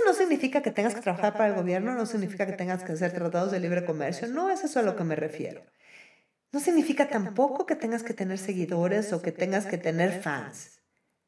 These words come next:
No es eso de lo que estoy hablando. Lo que estoy diciendo es, ¿qué tal si empiezas a preguntar qué se requiere de mí?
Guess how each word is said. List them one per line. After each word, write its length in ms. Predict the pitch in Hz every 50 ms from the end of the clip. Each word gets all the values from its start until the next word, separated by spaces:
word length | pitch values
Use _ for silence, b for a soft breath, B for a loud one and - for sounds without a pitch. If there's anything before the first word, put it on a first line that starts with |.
| _ _ _ _ -
No 140 | 214 247
es 200 | 262 254 - -
eso 340 | 240 220 220 - - - 208
de 120 | 196 180 175
lo 100 | 175 175
que 60 | -
estoy 220 | - - - 170
hablando. 440 | 165 160 135 143 143 139 139 135 - _ _ B B B B B B B B B B B B _ -
Lo 120 | 233 233
que 100 | 233 233
estoy 280 | 220 - 220 - 277 302
diciendo 560 | 330 339 320 339 320 277 247 233 240 247 240
es, 540 | 226 226 226 226 233 226 233 226 - - _ _ _ _ _ _ _ _ _ _ _ _ _ _ _ _ -
¿qué 100 | - -
tal 240 | _ - 311 320
si 240 | 320 320 - - 262
empiezas 500 | 233 220 226 220 240 226 240 233 - - 262
a 100 | 262 -
preguntar 500 | 214 202 196 196 196 190 - 214 214 -
qué 100 | - 269
se 160 | 262 - 311
requiere 440 | 285 277 277 - - 262 262 262 254
de 100 | 254 240
mí? 280 | 226 233 226 233 -